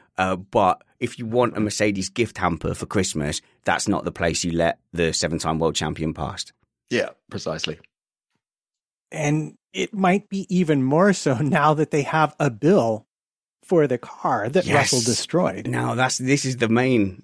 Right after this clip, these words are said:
Speaker 1: issue. I was staggered, Matt.
Speaker 3: Yeah, well, when you drive a car into a wall at that kind of speed, you shouldn't be surprised that
Speaker 1: Mm.
Speaker 3: most of it's gonna need replacing. And the estimate that is now floating about is one million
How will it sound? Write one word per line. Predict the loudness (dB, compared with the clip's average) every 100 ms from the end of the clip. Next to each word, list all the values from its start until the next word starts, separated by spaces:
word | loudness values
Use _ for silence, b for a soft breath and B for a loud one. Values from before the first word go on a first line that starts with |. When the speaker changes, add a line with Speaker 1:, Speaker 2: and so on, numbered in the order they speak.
| -2
Speaker 1:
issue. | -2 0 -2 -2 0
I | 0
was | 2 2 0
staggered, | -4 -2 -2 0 -2
Matt. | -2 -4 -8 _ _ _ _ _ _ _ _ _ _ _ _ _ _ _ _ _ -4
Speaker 3:
Yeah, | 2 4 4
well, | 4 4 4 2 0
when | -4 0
you | 0 0
drive | 4 4 4
a | 2
car | 0 2 4
into | 4 2
a | 2
wall | 2 2 2
at | 0 -2
that | -2 -2
kind | 0 2
of | 2 0
speed, | 2 2 2 2
you | 2
shouldn't | 4 2 2
be | 2
surprised | 4 0 2 2 4 2 2
that | 2
Speaker 1:
Mm. | 4 4
Speaker 3:
most | 4 2
of | 0 -2
it's | -4 0
gonna | 0 2
need | 2 2 0
replacing. | -2 0 0 2 2 0 0 _ _ _ _
And | 0 4 4 2
the | 4
estimate | 2 2 0 0
that | 0 0
is | 0
now | 2 2
floating | 2 2 4 2
about | 2 4 2 2
is | 2 2 0 -6 _ -2
one | 2 4 2 -2 -6
million | 0 2 2 2 2